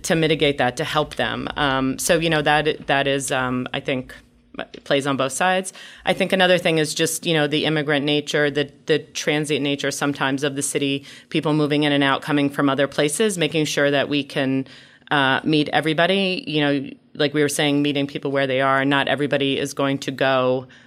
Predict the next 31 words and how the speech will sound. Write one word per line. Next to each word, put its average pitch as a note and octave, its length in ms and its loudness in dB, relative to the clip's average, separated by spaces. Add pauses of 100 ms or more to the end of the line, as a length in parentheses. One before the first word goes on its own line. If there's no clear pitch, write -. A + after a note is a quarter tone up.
(120)
um, C#3 260 0
you D#3 80 0
know, C#3 100 2
if C3+ 120 -6
we C#3+ 140 0
put C#3+ 220 -2
up C#3 200 -2
a C3+ 60 0
Ready C#3 240 0
New C3+ 100 2
York C3+ 220 -2
night B2+ 220 -2
or B2 60 -4
something, B2 680 -8
that, - 260 -2
that's C#3 200 0
not B2+ 160 0
what A#2+ 120 -4
people A#2+ 220 -6
wanna B2 200 -2
do. - 360 -8 (120)
You C#3+ 120 -6
know, C3 120 -2
they, C#3 360 -2 (120)
they C#3+ 120 0
want C3+ 240 0
us C3 140 -4
to C#3 80 -6
come C3+ 220 -2
to D3 100 -8
them. B2+ 400 -2